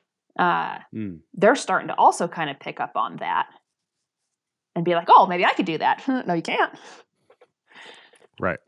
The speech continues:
Speaker 1: So it's just, a lot of it's reminders, and it, it depends on the dog, honestly. I mean, I, I feel like I say that a lot, but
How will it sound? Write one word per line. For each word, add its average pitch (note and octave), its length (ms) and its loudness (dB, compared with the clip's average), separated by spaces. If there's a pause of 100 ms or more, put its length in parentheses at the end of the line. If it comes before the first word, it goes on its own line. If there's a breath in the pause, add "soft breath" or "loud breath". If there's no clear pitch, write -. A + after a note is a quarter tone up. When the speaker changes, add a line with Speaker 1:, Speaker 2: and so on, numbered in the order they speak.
Speaker 1:
So D#4+ 120 8
it's E4 120 4
just, D#4+ 160 -6
a C#4 80 4
lot D#4 180 8
of A#3+ 80 0
it's - 180 -4
reminders, D3+ 720 -8
and F#3 140 -4
it, - 240 -10 (240)
it F#3 100 -4
depends F3 320 -6
on E3 100 0
the D#3 60 -8
dog, D3+ 300 -4
honestly. C#3+ 500 -8
I D3 60 -10
mean, C#3 260 -14
I, D3+ 120 -6 (360)
I F#3 40 -20
feel G#3 120 0
like E3 120 -4
I - 40 -16
say - 140 -6
that D#3+ 160 -6
a - 60 -16
lot, C#3 300 -2 (120)
but D3 160 -6